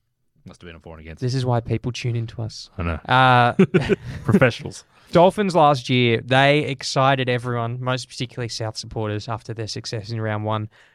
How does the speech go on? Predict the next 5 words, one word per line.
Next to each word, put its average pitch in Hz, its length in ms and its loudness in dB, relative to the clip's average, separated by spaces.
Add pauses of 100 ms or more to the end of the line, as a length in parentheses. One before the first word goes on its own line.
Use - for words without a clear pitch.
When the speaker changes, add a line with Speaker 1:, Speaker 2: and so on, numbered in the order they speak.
(200)
Speaker 2:
uh, 113 300 0
against 113 380 -6
the 117 80 -6
Roosters. 113 640 -4 (320)
Uh, 107 580 -2